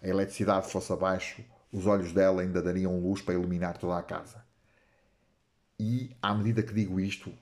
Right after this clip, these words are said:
os olhos e a luz que ela irradiava ainda estão guardados na minha memória. E não irei nunca esquecer. O Natal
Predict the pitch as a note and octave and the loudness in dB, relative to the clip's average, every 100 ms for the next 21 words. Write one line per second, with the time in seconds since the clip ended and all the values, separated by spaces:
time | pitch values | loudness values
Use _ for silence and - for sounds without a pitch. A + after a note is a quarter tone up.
0 | - G2 D#2+ G#2 G#2+ G#2 F#2 F#2 F2+ F2 | -4 -4 2 4 6 4 0 0 0 2
1 | F#2+ - F#2+ F2 F2 F2+ E2 E2+ E2+ E2+ | -2 -2 0 2 2 0 -2 0 -2 0
2 | F#2 F2+ F2+ F#2+ F2+ E2+ E2+ F2 E2+ F2+ | 0 0 -2 -2 0 0 0 -4 -4 -2
3 | F2 F#2 E2+ D#2+ D#2+ D#2+ D#2 - _ _ | -2 -2 -2 -4 -6 -8 -14 -18 _ _
4 | - - - - A#2 G#2 F#2+ F#2 F#2 F#2+ | -20 -20 -20 -8 0 4 4 4 2 2
5 | F#2 F2 F2+ - - E2 - _ _ _ | 0 -2 -4 -4 -8 -10 -14 _ _ _
6 | _ _ - - _ _ - - G#2+ G#2+ | _ _ -20 -20 _ _ -10 -2 0 2
7 | B2 B2+ C3 - | 2 2 0 -8